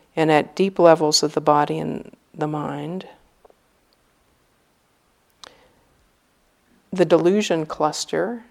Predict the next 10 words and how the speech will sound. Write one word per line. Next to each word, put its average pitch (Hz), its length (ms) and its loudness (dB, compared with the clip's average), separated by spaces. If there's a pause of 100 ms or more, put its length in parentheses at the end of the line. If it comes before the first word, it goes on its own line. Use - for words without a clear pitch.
(140)
if - 200 -12
we 165 80 -6
can 165 200 -14
call 156 300 -6
it 160 140 -12
that, 160 440 -14 (1400)
the 170 80 -14
delusion 175 600 -4
cl-, - 300 -8 (340)
cluster 160 760 4